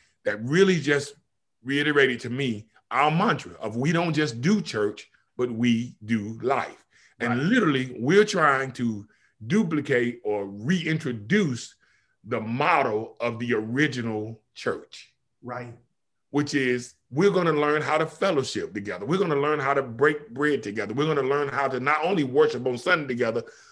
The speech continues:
Speaker 1: but let's meet in homes. Let's dialogue. Let's meet in small groups. Let's, let's,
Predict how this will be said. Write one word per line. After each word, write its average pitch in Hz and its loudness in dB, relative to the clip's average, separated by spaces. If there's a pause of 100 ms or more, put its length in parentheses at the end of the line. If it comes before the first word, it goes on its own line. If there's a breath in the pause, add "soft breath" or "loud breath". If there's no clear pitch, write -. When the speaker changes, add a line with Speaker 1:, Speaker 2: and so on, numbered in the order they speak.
(120 loud breath)
Speaker 1:
but 147 4
let's 202 2
meet 175 2
in 160 0
homes. 151 -2
Let's 151 2
dialogue. 139 2
Let's 147 -2
meet 170 0
in 156 0
small 160 2
groups. 135 -4
Let's, 156 0 (480 soft breath)
let's, 185 2